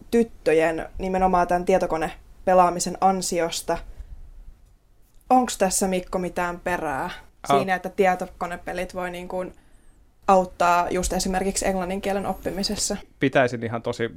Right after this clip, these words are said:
Speaker 2: tosi perusteltuna. Suomi on tosi pieni kielialue, mikä tarkoittaa sitä, että meillä on valtaosa kaikki, kaikki, niin kuin, kaikki pelit,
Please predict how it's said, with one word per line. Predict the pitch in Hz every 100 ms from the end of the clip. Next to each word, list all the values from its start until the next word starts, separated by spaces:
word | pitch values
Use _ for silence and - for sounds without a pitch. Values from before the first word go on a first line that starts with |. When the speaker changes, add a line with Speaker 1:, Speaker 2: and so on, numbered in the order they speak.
| - _
Speaker 2:
tosi | - 117
perusteltuna. | 117 120 117 - 110 107 127 123 -
Suomi | - 123 120
on | 139 143
tosi | - 131
pieni | 127 131 127
kielialue, | 120 127 117 117 117
mikä | 107 107
tarkoittaa | 107 104 107 117
sitä, | 107 104 101
että | 101
meillä | 107 101 101
on | 104 - _ - _ -
valtaosa | 120 123 117 113
kaikki, | 107 113 110 113 101 - - 73 -
kaikki, | - 120 - 113
niin | 101
kuin, | 101 104 98 110
kaikki | 110 110 113
pelit, | 127 120 - -